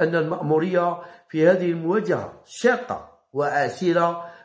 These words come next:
بالنظر للنتيجة المسجلة في لقاء الذهاب،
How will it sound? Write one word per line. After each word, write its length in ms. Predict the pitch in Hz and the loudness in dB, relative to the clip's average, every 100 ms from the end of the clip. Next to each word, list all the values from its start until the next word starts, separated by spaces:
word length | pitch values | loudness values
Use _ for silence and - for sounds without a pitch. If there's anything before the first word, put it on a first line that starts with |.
| 127 | -4
بالنظر 460 | 151 156 185 175 | -2 0 0 0
للنتيجة 960 | 160 156 147 143 143 165 160 156 165 151 | -4 -6 -4 -4 -4 -6 -2 -2 -2 -6
المسجلة 680 | 147 143 196 143 160 160 | -4 -4 -4 -2 0 0
في 160 | 156 143 | -2 -4
لقاء 380 | 135 131 170 165 | -6 -4 -6 -6
الذهاب، 680 | 120 131 160 208 - - | -2 2 4 2 -2 -12